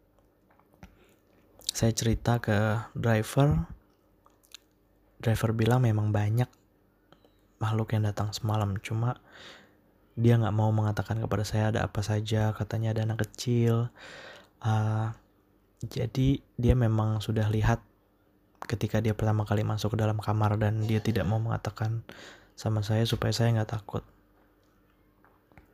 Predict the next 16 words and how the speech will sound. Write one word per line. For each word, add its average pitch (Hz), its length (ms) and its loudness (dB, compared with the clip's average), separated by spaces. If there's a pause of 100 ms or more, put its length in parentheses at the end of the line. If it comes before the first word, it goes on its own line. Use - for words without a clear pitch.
(1400)
Aduh, 113 480 2
sambil 113 240 0
cerita 107 320 0
ini 113 160 2
saya 120 160 4
juga 110 160 2
sambil 107 240 0
merinding 107 400 0
karena 110 240 -2
ingat-ingat 110 480 -2
lagi. 113 320 -4 (1120)
Em, 110 400 -2 (1040)
yang 120 80 2
pasti 120 400 2
itu. 107 160 -4 (2750)
Itu 131 560 4